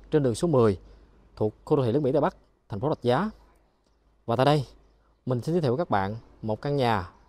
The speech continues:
với kết cấu một trệt một lầu. Và hiện tại, căn nhà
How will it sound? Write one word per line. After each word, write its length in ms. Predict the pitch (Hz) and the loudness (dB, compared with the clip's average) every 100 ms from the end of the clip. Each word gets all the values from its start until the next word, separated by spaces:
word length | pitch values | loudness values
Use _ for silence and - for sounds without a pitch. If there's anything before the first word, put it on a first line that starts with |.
| _ _ - | _ _ -4
với 180 | 143 | -2
kết 120 | 180 - | -2 -2
cấu 140 | 180 | -2
một 160 | 170 101 | -2 -4
trệt 140 | 110 104 | -6 -6
một 160 | 104 | -2
lầu. 200 | 117 110 85 _ _ _ _ _ _ _ _ | 0 0 -2 _ _ _ _ _ _ _ _
Và 140 | 104 107 | -4 -2
hiện 100 | 117 | 0
tại, 280 | 101 107 - _ _ | 0 0 -6 _ _
căn 100 | 139 | -4
nhà 320 | 120 107 98 | 0 -2 -4